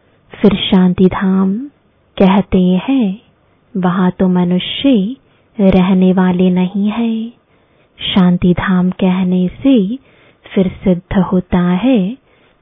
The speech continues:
वहाँ आत्माएं रहती हैं, वहाँ मनुष्य रह नहीं सकते। ऐसे नहीं कि मनुष्य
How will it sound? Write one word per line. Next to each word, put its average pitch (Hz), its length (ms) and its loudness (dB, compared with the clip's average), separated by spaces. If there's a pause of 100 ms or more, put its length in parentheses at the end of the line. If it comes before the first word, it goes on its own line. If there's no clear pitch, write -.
वहाँ 185 560 0 (400)
आत्माएं 190 640 4
रहती 190 540 -2
हैं, 233 400 -4 (680)
वहाँ 175 320 2
मनुष्य 180 800 0 (480)
रह 185 320 4
नहीं 185 300 2 (100)
सकते। 226 600 -4 (680)
ऐसे 180 340 4
नहीं 190 480 2 (400)
कि 185 80 0
मनुष्य 180 840 2